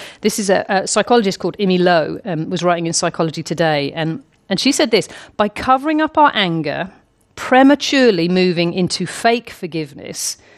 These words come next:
drowning our truths to protect others, letting go of our boundaries for surface harmony, we are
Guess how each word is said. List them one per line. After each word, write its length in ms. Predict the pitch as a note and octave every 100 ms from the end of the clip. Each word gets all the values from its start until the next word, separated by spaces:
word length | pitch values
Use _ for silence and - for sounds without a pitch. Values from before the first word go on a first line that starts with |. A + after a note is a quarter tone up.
| - - - - -
drowning 560 | F#3+ G#3+ A3+ B3+ A#3+ A3
our 200 | A3+ A3
truths 480 | - G#3 F#3 F3 -
to 100 | -
protect 340 | F3 G3 -
others, 560 | F#3 E3 D3+ D#3+ - -
letting 320 | A#3+ G3 A3 G#3+
go 180 | G#3+
of 80 | G3
our 260 | G#3+ A#3 A#3+
boundaries 800 | F#3+ E3 D#3+ D3+ D3+ F3 - - -
for 180 | -
surface 560 | - - G#3+ G#3+ G#3+ -
harmony, 640 | G3+ F#3 E3+ C#3+ C3+ F3 - - - _
we 160 | G3 F#3+
are 160 | F3+